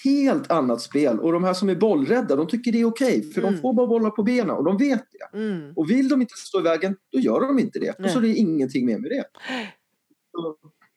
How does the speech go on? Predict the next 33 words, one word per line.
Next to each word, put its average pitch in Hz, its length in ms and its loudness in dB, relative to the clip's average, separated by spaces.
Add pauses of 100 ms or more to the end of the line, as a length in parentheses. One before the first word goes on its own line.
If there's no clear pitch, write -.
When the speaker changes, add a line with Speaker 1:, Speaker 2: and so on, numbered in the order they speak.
(120)
Speaker 2:
Nej, 262 120 2
men 311 120 2
när 330 100 2
Speaker 1:
så 339 80 2
Speaker 2:
det - 80 6
Speaker 1:
det 349 100 6
Speaker 2:
finns 233 180 2
ett 185 80 4
Speaker 1:
tycker 339 200 0
jag, - 120 4
Speaker 2:
val. 156 140 0
Speaker 1:
det 202 60 0
är 208 60 -2
jag 196 80 0
väldigt 143 200 -6
stolt 131 340 0
över. - 120 -10
Speaker 2:
Ja, 294 300 4
men 349 240 4
vad 285 260 4
Speaker 1:
<laughs> 254 260 0
Speaker 2:
bra. 175 460 0
För 285 120 0
att, 294 240 2
ja, 311 220 0
men 330 120 -2
det 320 100 -2
finns 320 300 -2
ju 320 40 -2
ett 277 160 -4
val 185 360 4
där 160 240 2
då. 151 320 -2